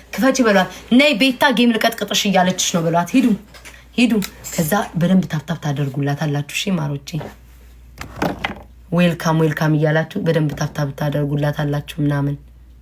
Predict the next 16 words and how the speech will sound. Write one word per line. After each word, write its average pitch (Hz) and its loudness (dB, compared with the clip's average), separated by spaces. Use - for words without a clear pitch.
ፍቅራችሁን 156 -4
ትገልጹላት 147 -4
አላችሁ። 147 -6
ኑ 226 6
ሂዱና 202 4
ቤታ 185 0
ልቀጥቅጥሽ - -4
ነይ 160 0
ጌም 170 0
ነይ 180 4
ግቢ 156 0
ብላሻለች 147 0
በሏት 147 -4
በማርያም። 147 0
ቆይ - -8
ልያት። 151 -6